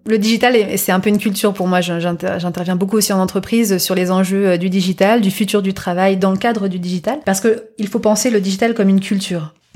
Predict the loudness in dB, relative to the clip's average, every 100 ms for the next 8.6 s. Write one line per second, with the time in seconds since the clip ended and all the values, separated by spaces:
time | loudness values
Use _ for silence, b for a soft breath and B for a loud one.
0 | 0 0 2 0 2 2 2 2 0 0
1 | 0 2 2 2 2 2 2 -2 B B
2 | B B -6 -2 0 2 2 2 0 2
3 | 0 -2 -4 0 2 2 2 2 0 0
4 | 0 -2 -2 -2 -2 -2 2 4 4 2
5 | 0 -2 -2 0 2 2 0 0 0 0
6 | 0 -2 -4 -2 0 0 0 -2 -2 -4
7 | -2 0 0 0 -2 -4 -8 -4 -2 2
8 | 2 2 0 -2 0